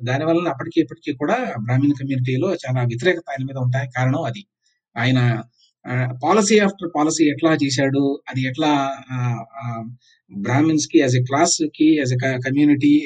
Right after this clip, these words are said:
as a caste వాళ్ళకి నష్టం జరిగింది అనేది కూడా రాశాను నేను. అది ఆయన బ్రాహ్మిన్స్ మీద కోపంతో చేశాడా, లేకపోతే సిస్టమ్‌ని మార్చడానికి చేశాడా అనేది వేరే విషయం.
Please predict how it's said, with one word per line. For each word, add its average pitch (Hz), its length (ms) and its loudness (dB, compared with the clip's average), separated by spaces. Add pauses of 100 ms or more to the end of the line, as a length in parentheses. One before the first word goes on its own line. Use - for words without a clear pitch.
as 123 40 -2
a 123 240 -4
caste 135 280 -4
వాళ్ళకి 123 220 -2
నష్టం 127 240 -4
జరిగింది 120 340 2
అనేది 117 160 0
కూడా 147 140 0
రాశాను 123 260 0
నేను. - 240 -14 (580)
అది 147 120 2
ఆయన 160 420 2 (540)
బ్రాహ్మిన్స్ 208 460 4
మీద 202 400 4 (260)
కోపంతో 196 360 4
చేశాడా, 185 540 4
లేకపోతే 196 220 -2
సిస్టమ్‌ని 196 480 0
మార్చడానికి 160 480 0
చేశాడా 151 260 0
అనేది 196 200 0
వేరే 170 200 6
విషయం. - 260 -6